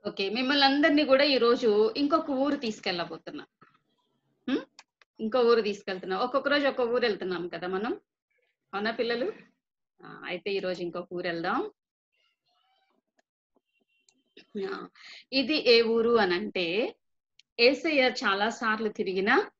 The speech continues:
ఒక ప్లేస్. అక్కడ మీకు సీ కనిపిస్తుంది కదా, ఆ, అది గలలే సముద్రం పిల్లలు. ఇదంతా కూడా కపెర్నహూమ్.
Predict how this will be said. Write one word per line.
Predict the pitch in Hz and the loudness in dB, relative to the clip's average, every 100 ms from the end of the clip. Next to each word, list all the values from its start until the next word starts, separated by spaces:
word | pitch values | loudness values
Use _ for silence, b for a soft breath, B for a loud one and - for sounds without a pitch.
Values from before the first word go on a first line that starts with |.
| _ - | _ -20
ఒక | - | -8
ప్లేస్. | 220 262 185 156 170 - | -6 -6 -6 -6 -8 -6
అక్కడ | 277 311 | -2 2
మీకు | 302 294 294 | 2 0 -4
సీ | 285 - 320 | -6 0 2
కనిపిస్తుంది | 330 269 220 220 - 196 175 | 2 0 0 -4 -4 -4 -2
కదా, | 185 277 - _ _ _ _ _ _ _ 170 | 2 2 0 _ _ _ _ _ _ _ -10
ఆ, | 160 | -6
అది | 160 180 170 | -4 -4 0
గలలే | 190 208 247 269 | 2 4 4 2
సముద్రం | 226 196 180 202 175 | -2 -4 -4 -4 -4
పిల్లలు. | 165 160 156 160 269 440 - | -4 -8 -6 -2 -2 -4 -4
ఇదంతా | 240 226 202 190 | 0 0 0 -2
కూడా | 180 247 | 0 -2
కపెర్నహూమ్. | 269 240 - 240 220 202 170 143 | 0 -2 0 0 0 -2 -6 -10